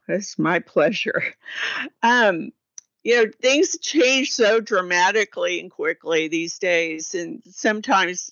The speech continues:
you know, just things start happening so quickly. And I know you're on top of so many things and so well connected.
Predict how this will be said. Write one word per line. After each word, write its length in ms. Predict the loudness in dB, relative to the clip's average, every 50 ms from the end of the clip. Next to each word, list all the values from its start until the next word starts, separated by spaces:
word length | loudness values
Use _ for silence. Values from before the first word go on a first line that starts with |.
| _ _ _
you 160 | -10 -8 -6
know, 140 | -6 -6 -6
just 420 | -6 -4 -4 -4 -2 -4 -4 0
things 280 | 0 0 0 -2 -8 -14
start 460 | -16 -10 -4 0 2 2 2 0 -2 _
happening 760 | -4 0 0 0 0 -2 -6 -6 -4 -4 -4 -6 -8 -12 -20 _ _ _ _ _ _ _ _ _ _ _ _ -16
so 260 | -4 -2 0 0 0
quickly. 680 | -4 _ -2 -2 -2 -2 0 2 2 2 2 0 -6 _ _ _ _ _ _ _ _ _ _
And 260 | -2 0 0 2 2
I 120 | 2 2 2
know 160 | 2 2 2
you're 380 | 0 0 0 0 0 0 0 0
on 200 | -2 -4 -4 -10
top 340 | _ -4 -4 -4 -2 -2
of 520 | -2 0 0 0 0 -2 -4 -8 -10 -14 _ _ _ _ _ _ _ _ _ _ _ _ _ _ _ _
so 280 | -20 -6 -4 -4 -4 -4
many 280 | -4 -6 -6 -6 -6
things 440 | -6 -6 -6 -6 -6 -8 -10 -12 -14
and 140 | -14 -14 -12
so 240 | -4 0 0 0 2
well 220 | 2 2 0 0
connected. 880 | -4 _ -12 -8 -4 -2 -2 -2 -4 _ -2 0 0 0 -2 -4 -8